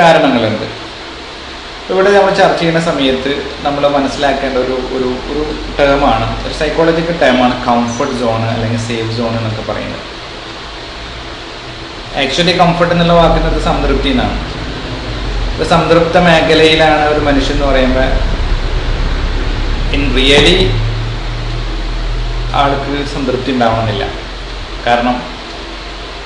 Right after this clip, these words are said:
ആൾക്ക് പല കാര്യങ്ങളും ചെയ്യാൻ പറ്റിയിട്ടില്ല, ഇതാണ് സത്യം. പക്ഷെ അതേസമയം ആൾ കംഫർട്ട് സോണിനകത്താണ്. എന്ന് വെച്ചാൽ കൂടുതൽ വെല്ലുവിളികളും മറ്റു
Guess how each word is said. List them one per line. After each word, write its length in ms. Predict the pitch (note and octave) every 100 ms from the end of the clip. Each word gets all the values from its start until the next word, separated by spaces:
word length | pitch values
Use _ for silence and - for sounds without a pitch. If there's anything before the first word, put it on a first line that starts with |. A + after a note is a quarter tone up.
| - - C3+
ആൾക്ക് 220 | C3+ D#3 D#3
പല 120 | D3 E3
കാര്യങ്ങളും 360 | E3+ D3+ D3+ D#3
ചെയ്യാൻ 180 | D#3+ B2 B2
പറ്റിയിട്ടില്ല, 440 | A#2 A#2 A#2 G#2+ G2+ - - - - - - - - -
ഇതാണ് 220 | B2+ C3 C3
സത്യം. 280 | A2+ A2+ A2 - - - - - - - - - - - - -
പക്ഷെ 160 | C#3 E3
അതേസമയം 400 | F3 F#3 E3+ D#3+
ആൾ 60 | D#3 D3+
കംഫർട്ട് 320 | - D3 C#3
സോണിനകത്താണ്. 640 | C3+ A#2 G#2+ - G#2 A1 - - - - - - - - - - - - - - - C#3+ C3
എന്ന് 240 | D3 F3+ F#3
വെച്ചാൽ 420 | - D#3 C#3+ C#3 C3+ A#2 - - - - - - - - - - -
കൂടുതൽ 380 | D#3 D#3+ F3+ F3
വെല്ലുവിളികളും 760 | E3 D3+ D#3+ D#3 D3+ D3 C#3+ F3 - - - - - - - - - - - - - - - - - - -
മറ്റു 200 | C3+ C3+